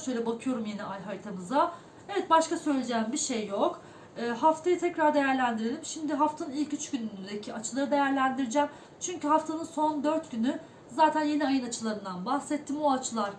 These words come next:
e, aktifleşiyor. E, yirmi iki, yirmi üç ve yirmi dört Ağustos günlerinde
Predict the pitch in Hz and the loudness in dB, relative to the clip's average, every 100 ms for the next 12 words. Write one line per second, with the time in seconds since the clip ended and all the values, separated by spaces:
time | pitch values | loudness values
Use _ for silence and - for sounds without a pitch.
0 | - - - 220 208 208 226 226 226 - | -14 -20 -10 -6 -4 -2 -4 -4 -12 -10
1 | 190 - 214 233 - - - - - - | -6 -6 0 0 0 -6 -18 -20 -20 -6
2 | 233 233 233 302 330 349 339 330 330 320 | 0 2 6 4 4 -2 0 2 2 2
3 | 349 339 311 302 294 339 - 233 220 - | -4 0 0 2 0 0 0 0 0 -2
4 | 214 - - 302 269 220 190 247 | -10 -6 -4 0 0 -2 0 0